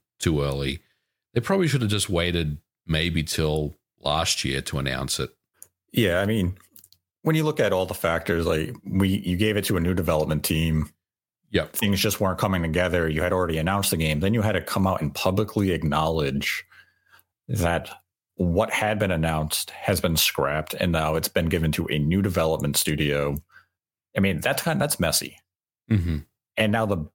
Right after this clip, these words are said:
Speaker 2: best course of action for them was, "Let's stay quiet. Next time we show the game, it's going to have a concrete date. We're
Speaker 1: Yeah.
Speaker 2: not going to show the game, give you a vague, you know, twenty twenty-two, twenty twenty-three, and then potentially have to delay it again.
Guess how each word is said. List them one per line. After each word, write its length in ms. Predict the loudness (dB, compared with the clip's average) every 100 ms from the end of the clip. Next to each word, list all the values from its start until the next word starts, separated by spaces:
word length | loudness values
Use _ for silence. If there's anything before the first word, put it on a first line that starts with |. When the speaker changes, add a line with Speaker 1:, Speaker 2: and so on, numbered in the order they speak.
| _
Speaker 2:
best 240 | -2 0
course 240 | 0 0 0
of 100 | 0
action 320 | 0 0 0
for 120 | 0
them 240 | 0 0 2
was, 340 | 0 0 -2
"Let's 200 | -4 -2
stay 180 | 0 -2
quiet. 600 | -2 0 2 0 -2 -6 -18 _ _ _ _ _ _ -10 -2
Next 220 | 0 2
time 140 | 2
we 80 | 0
show 260 | 0 0 2
the 80 | 2
game, 420 | 2 2 2 0 -6 _
it's 220 | -2 0
going 240 | 2 2 0
to 60 |
have 280 | 0 0 0
a 80 | -2
concrete 720 | -2 0 0 0 0 0 0
date. 420 | 0 -2 -4 -12 -20 -20 -20 _
We're 100 | 0
Speaker 1:
Yeah. 60 | 0
Speaker 2:
not 100 | 0
going 240 | 0 0
to 300 | 2 0 -2 -4
show 240 | 0 2 2
the 100 | 2
game, 320 | 2 2 0
give 160 | 0 2
you 140 | 2
a 60 | 0
vague, 540 | 0 2 2 0 -4 -10 _ _ _ _ -2
you 80 | 0
know, 260 | 0 -4 -12 _ _ -10
twenty 240 | -2 0
twenty-two, 500 | 2 0 0 0 0
twenty 220 | 0 0 0
twenty-three, 840 | 0 0 0 0 0 0 0 -4 -10 -20 _
and 140 | 0 2
then 180 | 2
potentially 500 | -2 -2 0 2 0 0
have 200 | 0 0
to 60 |
delay 300 | 0 2 2
it 80 | 2
again. 420 | 0 0 0 -2